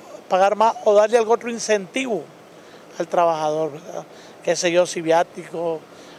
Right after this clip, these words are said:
lo que sea, pues, pero yo creo que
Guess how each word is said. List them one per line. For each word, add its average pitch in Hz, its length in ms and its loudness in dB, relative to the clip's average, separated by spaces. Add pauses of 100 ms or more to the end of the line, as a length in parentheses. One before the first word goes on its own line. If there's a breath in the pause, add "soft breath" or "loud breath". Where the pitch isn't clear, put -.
(140)
lo 180 120 0
que 165 140 -8
sea, 180 320 0
pues, 196 260 -4
pero 165 360 -4 (420)
yo 185 140 -6
creo 202 340 2
que 175 320 -4